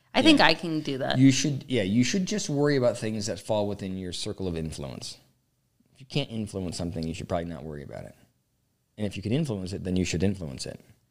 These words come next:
Speaker 1: And if you worry about stuff, are you just causing yourself anxiety? If you're just sitting there worrying?
Speaker 2: Yeah.
Speaker 1: Yeah.
Speaker 2: So how do you stop worrying?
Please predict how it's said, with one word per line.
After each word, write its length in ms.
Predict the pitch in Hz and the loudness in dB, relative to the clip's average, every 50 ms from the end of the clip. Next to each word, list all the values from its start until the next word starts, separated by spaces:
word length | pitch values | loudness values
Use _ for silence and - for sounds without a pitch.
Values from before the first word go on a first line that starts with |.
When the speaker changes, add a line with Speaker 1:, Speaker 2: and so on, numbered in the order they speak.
| - - - - - _ - | -20 -20 -20 -20 -20 _ -2
Speaker 1:
And 100 | - 196 | 2 4
if 140 | 202 202 196 | 4 4 4
you 100 | 208 208 | 2 2
worry 380 | - 190 220 240 247 247 240 208 | 2 4 4 6 6 6 6 4
about 380 | - - 170 160 147 - - | 6 6 6 6 6 4 2
stuff, 200 | - - 170 165 | -2 -6 -4 0
are 80 | 160 160 | 0 2
you 160 | 165 180 180 | 2 0 0
just 200 | 160 175 175 - | -2 -4 -6 -4
causing 340 | - - 160 156 156 160 160 | -2 0 0 0 0 0 -2
yourself 360 | 156 156 156 - 156 160 170 | -2 -2 -4 -4 -6 -6 -4
anxiety? 720 | 180 156 147 139 143 131 131 131 139 - 151 180 180 143 _ _ _ _ _ _ | -6 -6 -6 -6 -6 -6 -6 -6 -6 -6 -8 -10 -12 -14 _ _ _ _ _ _
If 80 | - 170 | -20 -20
you're 140 | 170 160 143 | -14 -8 -4
just 160 | 147 156 156 | -4 -4 -4
sitting 240 | - - 151 156 156 | -4 -6 -4 -4 -4
there 160 | 151 147 147 | -4 -6 -6
worrying? 400 | 143 139 139 135 135 139 147 147 | -6 -6 -4 -4 -4 -4 -4 -6
Speaker 2:
Yeah. 200 | 170 175 156 - - - _ _ _ _ | -6 -8 -8 -10 -12 -16 _ _ _ _
Speaker 1:
Yeah. 200 | - 165 160 156 147 - _ _ _ _ _ _ _ _ _ _ _ _ _ _ _ _ _ _ _ - | -12 -10 -8 -8 -8 -10 _ _ _ _ _ _ _ _ _ _ _ _ _ _ _ _ _ _ _ -6
Speaker 2:
So 140 | - 117 | -4 -4
how 140 | 101 117 113 | -2 0 0
do 60 | 107 | 0
you 60 | 104 98 | 0 -2
stop 260 | - - 92 90 - | -2 -4 -4 -6 -6
worrying? 360 | - 92 90 82 71 73 - | -6 -8 -8 -8 -10 -12 -14